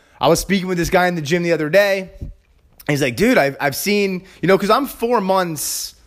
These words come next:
post pec tendon reconstructive surgery." And I, I stayed in the gym, even with the sling,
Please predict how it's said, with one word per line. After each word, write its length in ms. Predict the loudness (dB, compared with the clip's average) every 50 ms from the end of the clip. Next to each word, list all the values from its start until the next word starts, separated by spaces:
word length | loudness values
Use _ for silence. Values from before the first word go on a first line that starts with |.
| _ _ 0
post 600 | 4 4 4 4 2 -2 -8 -12 -14 -16 -18 -20 _ _ -20 -20 _ _ _ _ _ _ _ _ -20 _ _ _ _ _ _ _ _
pec 580 | 2 4 6 6 4 2 -2 -8 -8 -8 -8 -8 -10 _ _ _
tendon 640 | -2 2 2 2 4 4 2 2 2 0 -4 -6 -2
reconstructive 960 | 0 0 0 0 0 -4 -4 -4 -4 -6 0 2 2 2 2 0 -6 -6 -6
surgery." 600 | -2 0 2 2 2 2 0 -4 -6 -6 -8 -10 -18 _ -20 -20 -20 -20 -20 -20 -20 -20 -20 -20 -14 -2
And 380 | 2 4 4 4 4 2 0 0
I, 220 | 2 2 2 2 2
I 120 | -2 -6
stayed 320 | -6 -2 0 0 0 0
in 80 | -2 -4
the 80 | -4 -4
gym, 380 | -2 -2 0 0 0 0 -2
even 200 | -4 -2 0 0
with 140 | 0 0 0
the 80 | -2 -6
sling, 680 | -6 -4 0 2 4 4 4 2 0 -2 -6 -8